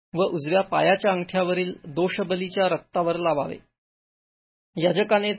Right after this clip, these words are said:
तळहातावर उरलेले तेल त्याने शुद्ध ठरवावयाच्या मनुष्याच्या डोक्याला लावावे आणि त्याच्यासाठी त्याने परमेश्वरासमोर प्रायश्चित्त करावे.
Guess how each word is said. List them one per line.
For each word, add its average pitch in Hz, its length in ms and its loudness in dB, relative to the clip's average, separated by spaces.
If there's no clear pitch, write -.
तळहातावर 185 640 2
उरलेले 180 460 -2
तेल 170 240 0
त्याने 185 280 4
शुद्ध 147 320 -4
ठरवावयाच्या 180 800 2
मनुष्याच्या 170 600 -2
डोक्याला 170 460 0
लावावे 165 440 2
आणि 185 180 0
त्याच्यासाठी 185 600 0
त्याने 180 340 -2
परमेश्वरासमोर 165 920 -2
प्रायश्चित्त 156 680 -4
करावे. 143 260 -2